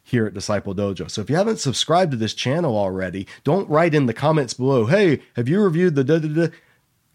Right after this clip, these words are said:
I mean, you can. I, I, I won't yell at you for it, but I'll probably say, "Well, actually, yes, that's in our Bible reviews playlist. Go check it out."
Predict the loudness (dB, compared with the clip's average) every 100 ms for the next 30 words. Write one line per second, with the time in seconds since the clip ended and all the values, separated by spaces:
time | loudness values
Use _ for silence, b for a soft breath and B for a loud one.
0 | 2 4 4 0 0 2 2 0 -2 -2
1 | -4 -4 -2 0 0 -4 -12 -4 -2 0
2 | -4 -8 -10 -4 -4 -4 -2 2 2 0
3 | -8 b _ -4 0 0 2 2 2 2
4 | 2 2 0 0 -4 -2 -2 0 2 2
5 | 0 -4 -4 -4 -2 0 0 2 2 0
6 | -2 _ -4 -2 0 0 0 -2 -4 -6
7 | -6 -6 -4 -8 -12 -16 b -16 -4 -2
8 | 0 0 -2 0 0 0 -2 -10